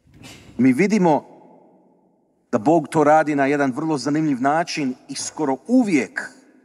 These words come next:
to se događa preko začeće djeteta, preko jednog braka, odnosno preko jedne obitelji.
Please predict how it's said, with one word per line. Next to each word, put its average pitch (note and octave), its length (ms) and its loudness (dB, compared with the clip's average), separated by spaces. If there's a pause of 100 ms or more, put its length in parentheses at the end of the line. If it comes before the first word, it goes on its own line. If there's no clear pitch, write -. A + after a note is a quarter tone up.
(880)
to D#3+ 140 2
se - 180 -4
događa B2+ 680 0 (1200)
preko D#3+ 300 0
začeće E3 600 -2
djeteta, F3+ 560 2 (1200)
preko D#3 280 2
jednog C#3 340 2
braka, E3+ 600 2 (400)
odnosno D#3 520 -4
preko - 360 0
jedne C3 300 4
obitelji. A#2 680 -2